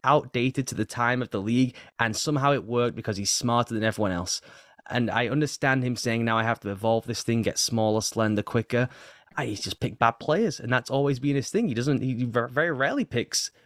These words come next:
the good players unless, like you said, they're off the scrap heap somewhere 'cause he's seen them play in the N F L, and that just, that, that, that fountain has run out.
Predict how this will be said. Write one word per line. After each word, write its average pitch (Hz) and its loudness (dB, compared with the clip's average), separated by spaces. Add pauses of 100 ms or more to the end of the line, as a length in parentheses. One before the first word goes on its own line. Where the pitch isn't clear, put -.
(100)
the 120 2
good 113 0
players 123 4
unless, 120 -2
like 117 0
you 143 0
said, - 0
they're 120 4
off 113 0
the 113 -4
scrap - -4
heap - -4
somewhere 104 0
'cause - -6
he's 107 -2
seen 117 0
them 107 0
play 110 2
in 104 2
the 98 2
N 92 -2
F 92 -6
L, 151 2 (300)
and 113 0
that 127 2
just, - -8
that, 113 0
that, 110 2
that 104 -2
fountain 113 -2
has 101 -4
run 104 2
out. 170 0